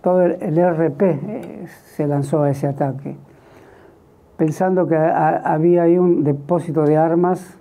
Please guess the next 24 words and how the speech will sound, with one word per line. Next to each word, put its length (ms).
que 140
iba 380
a, 280
a 260
resolver 600
la 120
cuestión 340
de 80
la 180
Revolución 480
Argentina. 640
Era 200
un, 360
aparentemente 760
un 80
depósito 520
de 140
cascajos 760
y 80
de 100
negocios 480
del 120
mismo 260
ejército. 640